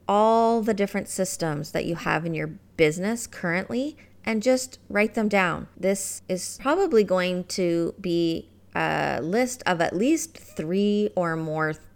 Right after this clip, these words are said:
systems within your business, probably many, many more than that. And so really think broadly about all the different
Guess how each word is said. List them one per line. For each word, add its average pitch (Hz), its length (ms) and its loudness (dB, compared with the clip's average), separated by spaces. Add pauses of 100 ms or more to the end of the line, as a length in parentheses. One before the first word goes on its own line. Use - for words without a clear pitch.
(120)
systems - 680 -6
within 151 280 -2
your 143 140 -2
business, - 400 -4
probably 220 560 2
many, 160 380 0
many 190 240 0
more 202 200 -2
than 214 200 -2
that. 240 280 0 (600)
And 208 280 0
so 196 200 -2
really 254 300 4
think 208 500 -2
broadly 165 600 0 (140)
about 180 360 0
all 165 200 2
the 180 120 0
different 160 380 -2